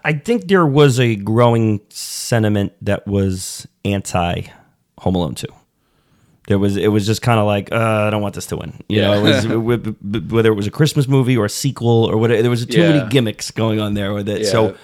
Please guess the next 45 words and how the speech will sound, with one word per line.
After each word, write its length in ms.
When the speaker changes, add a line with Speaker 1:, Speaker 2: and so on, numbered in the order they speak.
Speaker 1:
there 180
was, 380
while 340
there 120
was 160
a 40
crowd 380
voting 240
for 160
it 40
'cause 120
they 100
like 260
it, 140
there 120
was 260
definitely 560
that, 460
"Okay, 240
let's 220
hop 220
on 120
another 220
horse 260
here 120
and 80
get 120
this 140
thing 160
outta 160
here." 220
Speaker 2:
Yeah, 280
and 120
I, 100
th-, 120
you 80
know, 120
I, 220
I, 120
th-, 240
I 80
think 260
people 260
still 300
like, 380